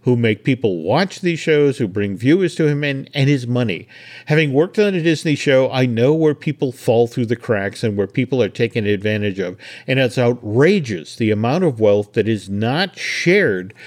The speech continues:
with the people who actually make the shows. That's crew, cast, writers." So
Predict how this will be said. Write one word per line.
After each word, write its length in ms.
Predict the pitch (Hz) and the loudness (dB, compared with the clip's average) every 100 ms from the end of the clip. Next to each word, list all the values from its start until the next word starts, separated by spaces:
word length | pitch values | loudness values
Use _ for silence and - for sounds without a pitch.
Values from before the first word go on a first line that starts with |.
| - - | -20 -6
with 140 | 131 | -4
the 80 | 123 | -2
people 320 | 123 123 135 | -2 0 0
who 80 | 110 | 0
actually 340 | 104 - 127 | 0 -2 -4
make 240 | 107 104 101 | -2 -2 -2
the 100 | 107 | -4
shows. 480 | - 95 85 - - | -4 -4 -6 -10 -8
That's 380 | 90 87 - | -8 -6 -12
crew, 640 | - - - 175 190 190 175 _ _ | -16 -8 2 2 4 -2 -6 _ _
cast, 580 | - 120 120 113 - - _ _ | -6 -2 0 -2 -6 -16 _ _
writers." 680 | 92 90 - 78 64 - - - - - _ _ - | -6 -4 -6 -12 -16 -20 -20 -20 -20 -20 _ _ -12
So 480 | 82 80 - - | -10 -8 -10 -14